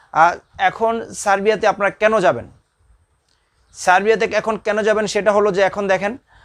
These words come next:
আহ, আপনারা তো জানেন যে, আহ, বাংলাদেশিদের কিন্তু পাসপোর্ট এমনি একটা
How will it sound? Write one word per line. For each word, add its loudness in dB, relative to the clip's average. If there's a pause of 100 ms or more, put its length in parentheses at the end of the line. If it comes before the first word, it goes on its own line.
(160)
আহ, 0
আপনারা 2
তো 0
জানেন 2
যে, 2
আহ, 2
বাংলাদেশিদের 0
কিন্তু -4
পাসপোর্ট -4
এমনি -2
একটা 2